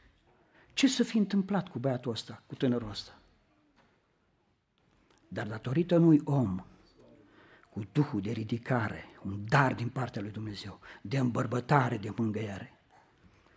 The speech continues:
a recunoscut în el și a zis: "Nicio problemă, eu mă duc cu el, tu du-te cu cine vrei." Ca mai târziu, din temniță, Pavel se scrie lui Timotei: "Trimitem cărțile,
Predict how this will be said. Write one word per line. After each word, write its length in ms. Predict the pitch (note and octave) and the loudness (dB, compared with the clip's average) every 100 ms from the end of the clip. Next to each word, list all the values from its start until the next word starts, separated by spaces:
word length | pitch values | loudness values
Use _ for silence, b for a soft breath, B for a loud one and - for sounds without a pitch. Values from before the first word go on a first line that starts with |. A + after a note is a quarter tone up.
| B B B B | B B B B
a 100 | A2+ | -4
recunoscut 580 | A2+ - A#2+ A#2 - C3 | -4 0 0 0 -2 0
în 80 | |
el 80 | A#2+ | 0
și 80 | A#2+ | 0
a 40 | |
zis: 240 | G#2+ A2+ - | -4 -4 0
"Nicio 280 | A2+ C#3 C3 | 0 0 -2
problemă, 360 | A2+ A#2+ A#2 | -2 0 0
eu 140 | A2 A2+ | 0 0
mă 100 | A#2 | 2
duc 180 | C#3+ | 0
cu 120 | C#3+ C#3+ | 4 4
el, 100 | C3+ | 4
tu 120 | C3+ | 0
du-te 320 | C3+ - - | -6 -8 -10
cu 100 | - | -10
cine 240 | - G#2+ | -6 -6
vrei." 360 | - - - - - - - _ _ _ _ _ _ _ B B B B | -6 -12 -16 -20 -20 -20 -20 _ _ _ _ _ _ _ B B B B
Ca 100 | - | -6
mai 200 | A2+ A#2+ | -4 -4
târziu, 500 | - B2 A#2 D3+ D#3+ | -4 -4 0 2 2
din 220 | C#3+ B2+ | 2 0
temniță, 760 | A#2+ D3+ B2+ G#2 F#2+ - G2+ F2+ - B B - | 0 0 0 -2 -8 -8 -10 -12 -18 B B 0
Pavel 320 | D3 C3 B2 | 2 2 0
se 180 | - A#2+ | -2 -4
scrie 320 | - - B2+ | -4 -2 -2
lui 140 | A2+ | -2
Timotei: 680 | A2+ - G#2 - B2 F2 E2+ - - _ B B B B B | -6 -6 -8 -8 -8 -8 -12 -20 -20 _ B B B B B
"Trimitem 840 | - C3+ D#3 D3 - A2 G2+ G#2 - | -4 2 2 2 0 -6 -6 -12 -8
cărțile, 840 | - G2 F2+ - G2 F#2+ E2+ - | -8 -6 -4 -4 -4 -8 -12 -16